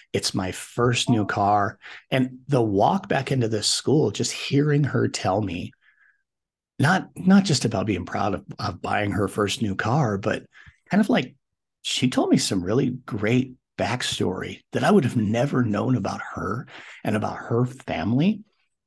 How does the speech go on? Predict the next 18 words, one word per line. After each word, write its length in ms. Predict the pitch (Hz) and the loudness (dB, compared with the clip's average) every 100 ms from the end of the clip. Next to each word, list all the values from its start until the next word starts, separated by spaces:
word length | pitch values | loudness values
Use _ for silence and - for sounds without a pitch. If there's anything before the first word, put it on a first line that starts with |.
| - | -4
and 100 | 117 | -2
about 200 | 110 107 | 0 -2
some 200 | - 98 | -4 -4
challenges 500 | - 101 131 127 104 | -2 0 2 2 0
she 160 | - 101 | 0 0
had 200 | 101 - | -4 -4
growing 360 | 92 104 123 | -6 -4 -4
up. 240 | 82 123 - - - - _ | -4 -4 -8 -18 -20 -20 _
And 300 | 117 113 - - - | -4 -2 -4 -10 -2
I 40 | |
mean, 320 | 139 - - - _ _ - | 0 0 -6 -14 _ _ 0
"Hey, 240 | 208 180 | 2 2
cool, 360 | - 240 147 85 | 2 2 2 0
you 120 | 131 | 0
got 160 | 160 127 | 0 2
a 40 | |
new 160 | 117 110 | 0 0
car." 420 | 143 170 101 | 0 0 -2